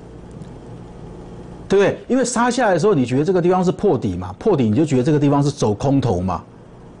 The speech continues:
对吧？你认为是走空头嘛？你认为这个行情已经破底下去了，没有什么希望了嘛？即使我告诉你说第四季什么，第四季是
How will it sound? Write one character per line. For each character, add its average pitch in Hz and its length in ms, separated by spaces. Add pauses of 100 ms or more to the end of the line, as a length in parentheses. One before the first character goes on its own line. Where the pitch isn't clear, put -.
(1080)
对 202 120
吧？ 147 260 (480)
你 135 60
认 214 160
为 175 80
是 170 80
走 143 220
空 185 240
头 123 180
嘛？ 110 220
你 123 80
认 196 120
为 185 120
这 190 80
个 180 80
行 156 120
情 139 140
已 - 20
经 160 80
破 156 240
底 117 80
下 143 220
去 131 220
了， 113 40
没 127 140
有 185 100
什 135 80
么 120 80
希 147 240
望 147 220
了 98 60
嘛？ 82 120 (560)
即 208 220
使 226 140
我 135 100
告 180 220
诉 170 100
你 156 100
说 147 140
第 175 220
四 165 200
季 160 160
什 110 120
么， 90 180 (260)
第 226 160
四 196 220
季 180 160
是 160 260